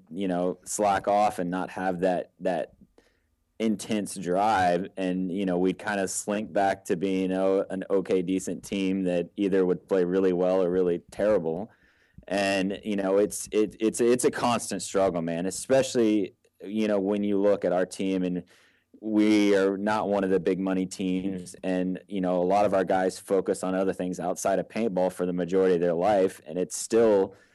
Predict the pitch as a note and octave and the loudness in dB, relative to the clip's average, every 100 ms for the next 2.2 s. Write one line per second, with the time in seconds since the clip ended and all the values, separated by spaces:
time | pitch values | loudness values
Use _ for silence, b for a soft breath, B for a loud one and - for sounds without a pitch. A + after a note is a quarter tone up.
0 | b - A2+ G#2 F#2+ G2 G2 G2+ G2+ G#2 | b 0 2 4 2 2 0 0 0 -2
1 | - - B2 A2+ G#2+ G#2+ G#2+ F#2+ A2+ A2 | -4 -2 0 2 2 2 0 0 2 4
2 | G#2+ F#2+ | 4 2